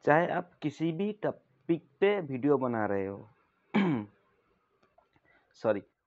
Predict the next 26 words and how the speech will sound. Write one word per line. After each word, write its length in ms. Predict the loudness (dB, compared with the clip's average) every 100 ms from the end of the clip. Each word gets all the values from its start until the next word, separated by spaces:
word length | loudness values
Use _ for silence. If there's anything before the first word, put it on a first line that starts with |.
| -10
उसके 280 | -10 -2 0
बाद 300 | 4 2 2
आपको 460 | 0 0 2 0 -2 -16 _ _ _ _ _ _ _ _ _ _ _ _ _ _ -10
उसी 240 | -6 -4
टॉपिक 420 | -2 0 0 -2 0
के 60 | 0
ऊपर 460 | 2 2 2 0 -20 _ _
सालों 200 | 0 0
साल 260 | 2 2 2
वीडियो 280 | 0 0 2
बनाना 320 | 0 -2 -4
चाहिए। 360 | -4 -4 -6 -16 _ _ _ _ -4
मान 240 | -2 0
लो 300 | 0 -2 -4 -10 _ _ _ _ -2
मैं 140 | -2
एक 120 | -2 -4
टेक्निकल 400 | -2 0 2 2
स्टूडेंट 380 | 0 -4 -4
हूँ, 240 | -6 -10 -18 _ -10
मैं 280 | -4 -2
जानता 360 | -2 -2 -2 -4
हूँ 260 | -6 -8 -6
टेक्निकल 560 | -6 -4 -4 -2 -4
का 140 | -2 -2
ऊपर 340 | -2 -2 -4
मैं 300 | -4 -6